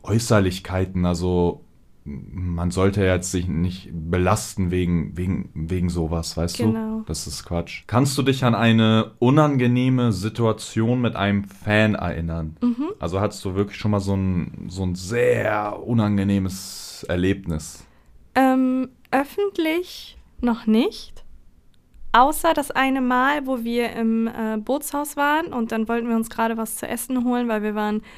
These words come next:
Speaker 2: super betrunken und wir wollten einfach nur nach Hause. Und dann meinte die Frau oder das Mädchen eher neben mir, ähm, "Wo ist eigentlich Regina? Weißt du, wo Regina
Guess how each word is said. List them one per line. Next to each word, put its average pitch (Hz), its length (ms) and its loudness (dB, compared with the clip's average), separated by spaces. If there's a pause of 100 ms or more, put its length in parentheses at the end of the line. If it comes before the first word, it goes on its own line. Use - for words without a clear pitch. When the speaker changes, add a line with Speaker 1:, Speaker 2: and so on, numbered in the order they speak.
(240)
Speaker 2:
super 285 440 2
betrunken 254 840 0
und 220 220 -2
wir 220 100 -4
wollten 214 240 -4
einfach 220 340 -4
nur 220 100 0
nach 208 180 -2
Hause. 233 560 -4 (400)
Und 254 180 2
dann 277 200 6
meinte 302 280 0
die 269 140 -4
Frau 285 600 4
oder 220 160 -2
das 214 200 -6
Mädchen 247 460 -2
eher 240 240 -2
neben 240 320 0
mir, 240 420 2
ähm, 220 500 0 (880)
"Wo 247 200 4
ist 285 180 0
eigentlich 240 320 2
Regina? 233 560 0
Weißt 220 260 -4
du, 233 120 -4
wo 226 80 -2
Regina 233 580 -2